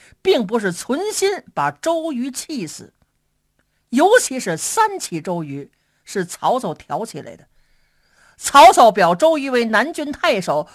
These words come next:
就是为了制造孙刘两家的矛盾。周瑜呢，只顾眼前的利益，就中了曹操之计。所以如果周瑜看得远一点儿，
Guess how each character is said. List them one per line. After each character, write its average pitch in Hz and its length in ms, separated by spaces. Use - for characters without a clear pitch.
就 214 140
是 196 100
为 269 380
了 165 120
制 185 280
造 143 240
孙 277 480
刘 214 200
两 175 240
家 202 140
的 180 100
矛 147 240
盾。 226 160
周 427 220
瑜 277 180
呢， 339 200
只 311 340
顾 440 80
眼 240 240
前 247 180
的 277 100
利 285 300
益， 190 200
就 190 160
中 427 300
了 170 120
曹 202 340
操 196 160
之 247 200
计。 254 240
所 381 260
以 320 60
如 269 280
果 226 160
周 466 260
瑜 381 120
看 339 300
得 208 100
远 180 400
一 311 160
点 180 160
儿， 127 160